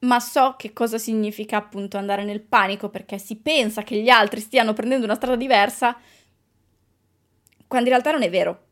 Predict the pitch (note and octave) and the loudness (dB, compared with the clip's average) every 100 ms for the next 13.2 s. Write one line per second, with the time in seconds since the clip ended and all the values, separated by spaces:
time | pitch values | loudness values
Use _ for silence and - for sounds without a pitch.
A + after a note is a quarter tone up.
0 | - G#3+ G#3+ G#3 A#3+ G3+ G3+ F#3+ - F#3 | -8 -6 -2 -2 0 -2 -4 -10 -8 -8
1 | G3 G#3 A3+ A#3 G#3+ G#3 G#3 G#3+ A3+ A3 | -6 -4 -4 -2 -4 -4 -4 -2 2 2
2 | G3+ F3+ _ _ - G#3 G#3+ G3 F#3+ _ | 2 -2 _ _ -14 -10 -10 -10 -12 _
3 | _ _ _ _ G#3+ G#3+ A#3+ A3+ A3 A#3 | _ _ _ _ -6 -4 -4 -2 0 0
4 | A#3+ C4 _ _ A3 G#3 G#3+ A3+ G#3+ G#3+ | -4 -14 _ _ -4 -2 0 -2 0 0
5 | A#3+ B3 G3+ G#3+ - - G3 G#3 - G#3+ | -2 -2 -6 -6 -6 -2 -2 -2 -4 -4
6 | G3 - G#3+ - G#3+ A3 A3+ - _ _ | -6 -8 -10 -4 -2 -2 -2 -8 _ _
7 | _ _ _ - C#4+ D4+ E4 D4+ B3+ A#3+ | _ _ _ -4 0 0 0 -4 -6 -6
8 | C#4+ B3+ A#3+ A#3+ D#4 D4 D4 E4 D4+ D#4 | -4 -4 -6 -2 6 6 6 0 2 2
9 | D#4 E4+ F4 - _ _ _ _ _ - | 4 4 4 -2 _ _ _ _ _ -6
10 | C4 C#4+ C#4+ D4 - D4 D4+ D4+ D#4 D4+ | -2 0 0 -2 -8 -4 -2 0 0 -2
11 | B3+ C4 C#4 C4 - C4 C4 C#4+ A3+ A3 | -2 -2 -2 -6 -6 -2 0 2 0 0
12 | C4 A3+ A3 B3+ A#3 G3+ G#3 A3 B3+ A#3+ | -4 -4 -2 4 4 4 -2 -6 2 4
13 | B3 B3+ | 4 0